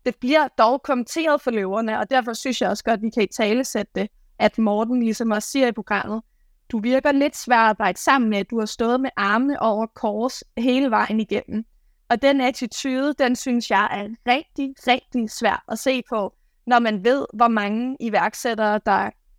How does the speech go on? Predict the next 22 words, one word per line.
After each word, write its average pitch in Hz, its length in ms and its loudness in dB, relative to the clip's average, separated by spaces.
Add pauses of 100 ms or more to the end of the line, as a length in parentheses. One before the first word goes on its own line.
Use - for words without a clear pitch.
(100)
gerne 220 280 4
vil 254 100 -2
rejse 226 400 -4
penge, 226 440 -4 (420)
at 226 120 0
han 233 220 2
så 254 120 -4
står 240 280 2
med 220 160 0
armene 233 380 2
over 220 140 -2
kors, 233 460 -2
og 233 180 0
det 214 120 -4
virker 226 260 0
heller 226 240 0
ikke 214 120 -4
til, - 120 -2
at 240 60 -2
han 233 140 0
tager 220 160 -2
nogen 226 420 -2